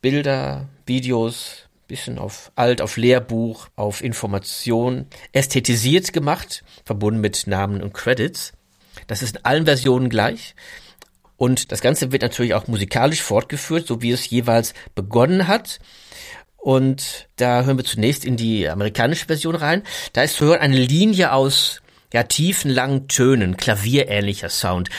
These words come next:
Es ist nicht immer einfach zu sagen, es ist ein Klavier oder eben es ist ein Cembalo, weil du ja el-, mit elektronischen Mitteln Sounds verbinden kannst mit anderen. Du kannst sie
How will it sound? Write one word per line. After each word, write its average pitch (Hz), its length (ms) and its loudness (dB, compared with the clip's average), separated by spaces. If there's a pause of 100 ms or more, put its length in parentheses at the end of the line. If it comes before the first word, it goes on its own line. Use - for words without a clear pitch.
(100)
Es 131 120 -2
ist 147 100 -2
nicht 165 140 0
immer 170 240 2 (680)
einfach 143 300 0
zu - 160 -4
sagen, 131 440 0 (200)
es - 220 -8
ist - 280 0
ein 104 160 0
Klavier 90 540 -2
oder 95 240 -2
eben 104 260 -2
es - 240 -6
ist - 260 2
ein 101 160 -4
Cembalo, 117 840 0 (560)
weil 107 180 2
du 110 60 -2
ja 107 100 4
el-, 113 220 -2
mit - 160 -6
elektronischen 120 760 0
Mitteln 127 440 0 (680)
Sounds 123 540 0
verbinden 131 560 0
kannst 120 460 0
mit 104 160 -6
anderen. 120 400 0
Du 113 80 -4
kannst - 400 -2
sie 110 240 -4